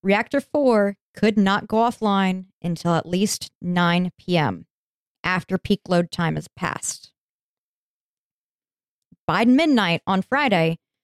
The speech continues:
the team of electrical engineers there to monitor the test were threatening to go home if it didn't start soon. Control room number four staff had reached the end of their shift and were preparing to go home. The next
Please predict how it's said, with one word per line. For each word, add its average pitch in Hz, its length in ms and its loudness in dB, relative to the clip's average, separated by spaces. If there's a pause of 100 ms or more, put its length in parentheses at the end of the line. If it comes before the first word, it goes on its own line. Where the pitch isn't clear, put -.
(260)
the 185 80 -6
team 254 360 2
of 226 160 -2
electrical 214 440 0
engineers 202 680 0
there 185 200 2
to - 140 -8
monitor 233 480 0
the 185 100 -4
test - 520 -4
were 190 140 0
threatening 233 520 0
to - 140 -8
go 190 220 2
home 160 760 0
if - 140 -4
it 185 100 0
didn't 175 240 -2
start - 300 -4
soon. - 420 -4 (960)
Control 254 360 0
room 269 240 4
number 233 220 2
four 214 380 0
staff 185 480 -4
had 180 200 -2
reached - 380 -4
the 190 140 0
end 175 100 2
of 147 100 -4
their 151 140 0
shift - 480 -2 (400)
and 202 160 0
were 202 80 2
preparing 175 460 -2
to 170 40 -6
go 156 140 0
home. 180 400 0 (1160)
The 196 160 0
next 254 400 -2